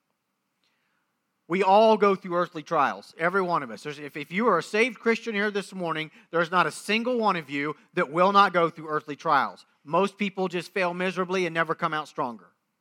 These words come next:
But we all go through trials 'cause it's part of the process. How do we come out stronger on the other side? How do we endure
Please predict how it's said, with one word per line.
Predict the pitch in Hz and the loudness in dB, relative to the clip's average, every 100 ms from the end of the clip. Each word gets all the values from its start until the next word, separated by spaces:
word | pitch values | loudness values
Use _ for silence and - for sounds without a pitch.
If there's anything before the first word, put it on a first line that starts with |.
| _ _ | _ _
But | 156 156 | -8 -2
we | 156 | 2
all | 156 165 | 4 4
go | 185 | 0
through | 220 | -4
trials | - 247 196 165 | 0 4 6 4
'cause | - 165 | -2 -12
it's | 156 | -4
part | 165 156 | -2 -2
of | |
the | 160 | 0
process. | 196 160 - 92 - - _ _ _ _ _ _ _ _ _ _ _ _ _ _ _ _ _ _ _ _ _ _ _ _ | 2 2 0 -14 -20 -20 _ _ _ _ _ _ _ _ _ _ _ _ _ _ _ _ _ _ _ _ _ _ _ _
How | - - 220 254 277 | -10 4 8 8 4
do | 247 | 0
we | 214 202 | -2 -4
come | - 180 156 | -2 0 2
out | 139 131 131 - - _ _ _ _ | 0 0 -4 -10 -20 _ _ _ _
stronger | - - 196 202 196 190 180 | -20 -8 2 4 4 2 0
on | 165 165 | 0 0
the | 160 156 | -2 -2
other | 135 135 | -2 -8
side? | - 143 120 104 _ _ _ _ _ _ _ _ _ _ _ _ _ _ _ _ _ _ _ _ _ _ _ _ _ _ _ - | -4 -2 -2 -4 _ _ _ _ _ _ _ _ _ _ _ _ _ _ _ _ _ _ _ _ _ _ _ _ _ _ _ 6
How | 233 247 269 | 10 10 8
do | 254 | 2
we | 233 226 214 | -2 -2 -2
endure | 196 180 151 226 214 175 135 127 117 | -6 -4 0 4 6 4 0 -6 -10